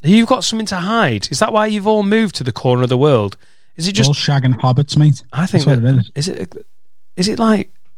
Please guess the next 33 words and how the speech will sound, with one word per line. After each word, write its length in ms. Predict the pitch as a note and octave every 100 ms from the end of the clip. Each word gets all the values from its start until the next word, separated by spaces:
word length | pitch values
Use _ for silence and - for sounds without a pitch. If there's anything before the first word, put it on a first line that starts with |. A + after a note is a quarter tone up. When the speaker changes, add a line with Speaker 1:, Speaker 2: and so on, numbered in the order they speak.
| - E3+
Speaker 1:
is 60 |
that 140 | G#3+ A#3+
what 120 | B3
they, 120 | B3+ -
is 140 | - C#4
that, 200 | D4+ -
I 160 | - -
don't 220 | B3 A3+
know. 340 | G#3 A3+ F#3+ -
Have 80 | F#3
they 100 | A3+
all 120 | B3
got, 180 | A#3+ -
like, 340 | G3+ G3 - - - - - - - - -
kiddie 200 | F3 F3
porn 260 | F3+ F3+
sex 280 | D#3+ - -
dungeons? 600 | - B2+ A2+ F#2+ F#2+ -
And 140 | C3 C3+
that's 200 | - D#3
why 140 | C#3
they've, 240 | C3 B2+ - - - -
their 140 | C3+ C3+
Speaker 2:
Not 160 | D#3+
Speaker 1:
ancestors, 320 | A#3 C#3 A#3
Speaker 2:
kids. 120 | F#3+ - - - - - -
Speaker 1:
they've 140 | - A#2+
had 160 | - -
to 100 | B2
move 360 | B2 C3+ C3+
Speaker 2:
Just 100 | C#3
Speaker 1:
them 100 | B2+
Speaker 2:
hobbits. 380 | C#3+ E3+ -